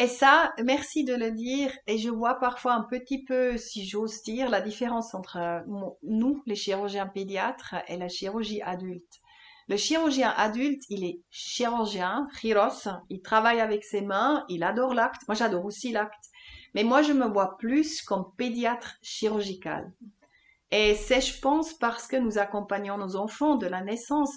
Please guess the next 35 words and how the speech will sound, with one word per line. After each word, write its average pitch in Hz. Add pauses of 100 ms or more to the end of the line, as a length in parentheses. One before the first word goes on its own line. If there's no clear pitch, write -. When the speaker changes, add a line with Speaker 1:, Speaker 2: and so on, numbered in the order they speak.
(120)
Speaker 2:
à 196
l'âge 202
de 185
seize, 226
dix-huit 247
ans. 311 (360)
On 220
vo-, 208
on 220
voit 208
développer 262
une 262
vie. 269 (460)
Et 214
ça, 339 (120)
je -
pense, 302
c'est 226
aussi 233
de 220
nouveau 220
un 202
privilège. 214
Les 208
adultes 247
n'ont 175
pas 311
ça. 427 (1000)
Ils 233
sont 226
beaucoup 359
plus 311
dans 175
l'acte. - (260)
Speaker 1:
Mhm. 240